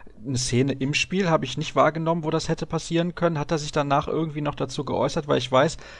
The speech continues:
nach dem Spiel direkt hat er dazu gar nichts gesagt.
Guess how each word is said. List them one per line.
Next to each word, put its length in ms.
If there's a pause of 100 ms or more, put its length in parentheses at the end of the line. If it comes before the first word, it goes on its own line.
(140)
nach 160
dem 100
Spiel 260
direkt 340
hat 100
er 60
dazu 240
gar 180
nichts 180
gesagt. 460